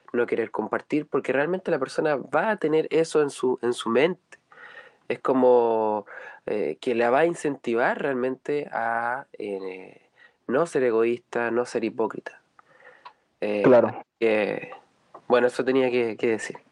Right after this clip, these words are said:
Speaker 2: Claro, y para finalizar, yo lo invito a todos también a que den el paso. Aquí si tienes algún amigo que no te visita ese tiempo, no esperes tú a visitarlo, anda tú.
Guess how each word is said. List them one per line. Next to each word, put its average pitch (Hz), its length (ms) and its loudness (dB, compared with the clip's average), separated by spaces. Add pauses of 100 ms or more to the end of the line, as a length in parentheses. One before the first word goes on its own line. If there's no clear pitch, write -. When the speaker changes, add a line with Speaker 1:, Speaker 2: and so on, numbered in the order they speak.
(480)
Speaker 2:
Claro, 123 300 6
y 123 100 6
para 120 220 6
finalizar, 123 640 4 (140)
yo 123 240 2
lo 120 100 4
invito 117 340 4
a 113 60 4
todos 120 240 4
también 143 520 2 (380)
a 131 100 2
que 123 140 4
den 143 260 6
el 135 120 4
paso. - 420 -4 (1120)
Aquí 123 220 0
si 135 280 6 (360)
tienes 156 220 4
algún 143 340 4
amigo 143 320 4
que 117 100 0
no 113 100 2
te 131 120 2
visita 147 260 0
ese 147 160 2
tiempo, 160 460 2
no 143 120 2
esperes 165 460 4
tú 165 160 6
a 170 60 8
visitarlo, 135 640 2
anda 127 260 2
tú. 117 220 0